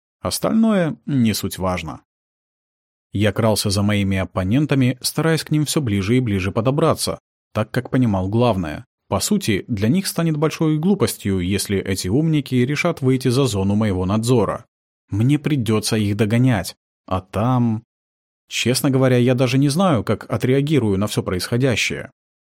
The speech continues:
Мне хотелось бы ускорить наше с ними своеобразное общение. Однако я заранее подозревал, что они могут оказаться для меня довольно неприятной целью. Да, они потеряли одного бойца,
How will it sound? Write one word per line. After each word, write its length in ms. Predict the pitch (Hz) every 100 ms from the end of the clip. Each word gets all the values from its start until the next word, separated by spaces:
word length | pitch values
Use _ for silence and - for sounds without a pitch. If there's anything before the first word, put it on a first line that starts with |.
| _
Мне 200 | 117 202
хотелось 380 | 185 151 139 120
бы 140 | 131
ускорить 480 | 135 151 - 185 104
наше 240 | 90 87 98
с 80 |
ними 180 | 120 98
своеобразное 680 | 92 104 117 120 113 92 90
общение. 720 | - 113 - 123 98 82 - - _ _
Однако 640 | 98 92 104 101 104 101 101
я 200 | 117 107
заранее 420 | 98 113 113 98
подозревал, 680 | 92 95 92 92 95 113 131 -
что 240 | - 101
они 220 | 95 127
могут 280 | 160 131 131
оказаться 440 | 131 117 120 123
для 160 | 117 117
меня 260 | 117 113 110
довольно 420 | 160 131 123 117
неприятной 680 | 107 101 101 92 82 87 87
целью. 540 | - 104 92 73 - _ _ _ _ _ _ -
Да, 440 | 92 101 107 85 -
они 320 | 101 101 110
потеряли 440 | 143 - 147 95 92
одного 340 | 92 98 101
бойца, 540 | 104 127 - 175 95